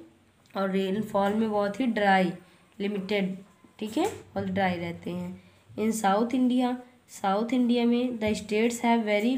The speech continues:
varied geography। साउथ इंडिया की हिस्ट्री क्या है, बहुत ही वेरिएड ज्योग्राफी है यहाँ की। कर्नाटका and, अ, आंध्र प्रदेश and तमिलनाडु have several industries। कर्नाटका, आंध्र प्रदेश और तमिलनाडु में क्या है,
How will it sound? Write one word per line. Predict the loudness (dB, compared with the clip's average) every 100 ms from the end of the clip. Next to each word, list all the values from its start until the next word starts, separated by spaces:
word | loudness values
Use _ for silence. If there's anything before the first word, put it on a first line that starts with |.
| -2
varied | 0 2 2 2 0
geography। | 0 0 -4 -8 -10
साउथ | -10 -6 -2 0 0
इंडिया | 0 -2 -2
की | -2 -2 -2
हिस्ट्री | -2 -2 -4 -6 -4 -4
क्या | -2 -2
है, | 0 -2 -4 -16 -20 -20 _ -4
बहुत | 2 2 2
ही | 0 -2 -4 -12 -18 -8
वेरिएड | 0 2 6 4
ज्योग्राफी | 4 2 2 -2 -4 -6
है | -6
यहाँ | -6 -8
की। | -10 -14 -14 -20 _ _
कर्नाटका | -2 0 2 0 -2 -4 -2 -2 -2
and, | 0 0 0 -6 -6
अ, | -2 0 -2 -2
आंध्र | -2 -2
प्रदेश | -2 -2 2 0 0
and | -4 -4 -4
तमिलनाडु | -4 -2 0 0 2
have | 2 2 2 0
several | 2 4 4 0 -8 -4 -2 -2 -4 -12 -18 -10
industries। | -2 0 0 -2 -2 -2 -2
कर्नाटका, | -2 0 0 0 0 0
आंध्र | 0 0 -2
प्रदेश | -4 -2 0 -2 -2
और | -4
तमिलनाडु | -2 -2 0 2 0
में | 0 -4
क्या | -2 0
है, | 0 0